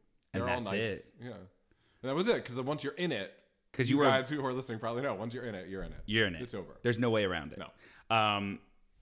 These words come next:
Speaker 2: but your, but your true, tell me if this is wrong or not. Your true love, love is musical theater.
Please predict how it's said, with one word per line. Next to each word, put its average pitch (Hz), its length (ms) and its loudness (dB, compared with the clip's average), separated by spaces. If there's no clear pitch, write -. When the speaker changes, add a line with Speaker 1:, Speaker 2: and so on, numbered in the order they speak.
Speaker 2:
but 120 220 -2
your, 131 160 4
but 107 240 0
your 120 120 2
true, 143 580 0
tell - 120 -4
me 139 80 2
if - 60 -6
this 120 140 -2
is 107 80 -4
wrong 92 200 -2
or 85 40 -6
not. 82 160 -12
Your 120 100 2
true 139 260 0
love, 113 260 2
love 92 240 2
is 87 120 -2
musical 90 340 -2
theater. - 400 -10